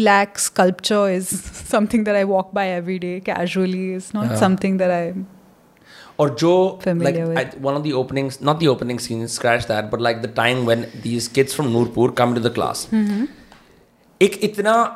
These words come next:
Speaker 2: strong, evident, "ये हमारा clique है, हमारे अंदर नहीं आ सकते," despite the fact that all of us rich kids have problems among ourselves, but there's this very strong protectionism of who they are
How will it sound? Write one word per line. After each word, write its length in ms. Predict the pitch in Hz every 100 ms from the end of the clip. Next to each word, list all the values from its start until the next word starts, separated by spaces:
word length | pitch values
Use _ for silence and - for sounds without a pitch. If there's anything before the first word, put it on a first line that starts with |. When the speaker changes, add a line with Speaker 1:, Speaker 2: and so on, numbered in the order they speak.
| - -
Speaker 2:
strong, 560 | - - 165 156 165 185 - - 143
evident, 440 | 143 170 170 180 - - 156 151
"ये 60 |
हमारा 280 | 165 151 151 156
clique 180 | 151 139
है, 60 |
हमारे 200 | 160 135
अंदर 180 | 135 139 139
नहीं 80 | 127
आ 80 | 117
सकते," 240 | 117 - 139 - - - 143
despite 260 | - 147 151
the 40 | 156
fact 120 | 156
that 100 | 156 - 131
all 160 | 139 147
of 80 | 147
us 100 | 151 131
rich 160 | 139 -
kids 180 | 147 131
have 100 | 127 127
problems 280 | 117 131 127
among 220 | 120 139 127
ourselves, 400 | 117 135 196 - -
but 100 | 143 143
there's 160 | 151 175
this 140 | - -
very 160 | 139 175
strong 400 | - 143 131 139 139 - - _ _ -
protectionism 580 | - 147 - 160 156 160
of 80 | 156 151
who 60 | 151
they 80 | 120
are 220 | 127